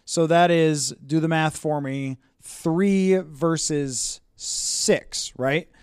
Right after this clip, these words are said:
So you have, of the final nine games, three times they are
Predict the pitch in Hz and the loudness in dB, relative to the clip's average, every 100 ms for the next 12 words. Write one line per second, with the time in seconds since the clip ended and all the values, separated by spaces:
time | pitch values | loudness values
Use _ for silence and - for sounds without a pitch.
0 | - - - 160 147 143 135 113 - 135 | -20 -18 -8 -2 0 0 0 -4 -14 -12
1 | 127 127 156 160 185 185 180 - _ _ | -10 -2 2 2 2 2 0 -6 _ _
2 | _ _ - 127 135 143 147 190 175 147 | _ _ -18 -10 -4 -2 2 2 2 -2
3 | 110 123 135 - - _ _ _ _ _ | -4 -8 -8 -8 -10 _ _ _ _ _
4 | _ _ _ 147 175 233 208 160 147 147 | _ _ _ 0 4 4 4 4 2 0
5 | - 139 131 131 123 | 0 0 0 -2 -4